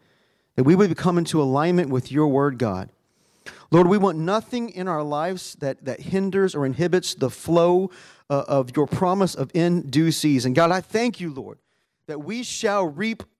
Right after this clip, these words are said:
a harvest in due season. And so we thank you that times and seasons are in your hand, God. We thank you that our lives are in your hands, God. And so, Lord, we just remind ourselves of how good you are.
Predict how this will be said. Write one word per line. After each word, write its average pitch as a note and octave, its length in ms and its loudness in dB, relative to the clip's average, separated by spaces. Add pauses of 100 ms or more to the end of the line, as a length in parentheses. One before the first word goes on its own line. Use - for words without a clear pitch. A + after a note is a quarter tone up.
a D3+ 180 -8
harvest F#3+ 760 -4
in A3 360 -2 (140)
due G#3 320 2
season. D#3 540 -2 (260)
And D#3+ 100 2
so G3 140 4
we G3 160 4
thank B3+ 420 0
you B3 140 0
that F3+ 180 -4
times A#3 440 2
and F3 100 2
seasons B3 560 2
are E3+ 140 2
in G#3 240 2
your E3+ 160 4
hand, F3 320 0
God. A2+ 260 0 (240)
We G3 140 4
thank B3+ 320 4
you B3 80 2
that G#3 120 2
our F#3+ 160 4
lives A3 460 0
are F3 80 0
in F3+ 160 -2
your E3+ 140 0
hands, D3+ 340 -2
God. A2 300 -2 (240)
And E3+ 80 2
so, F3+ 160 4
Lord, F3+ 440 4
we A#3+ 220 -2
just G3 540 0 (180)
remind G#3 560 4 (100)
ourselves F3 760 2
of C#3 80 0
how E3 160 2
good C#3+ 320 -2
you C3 180 0
are. F2+ 240 -4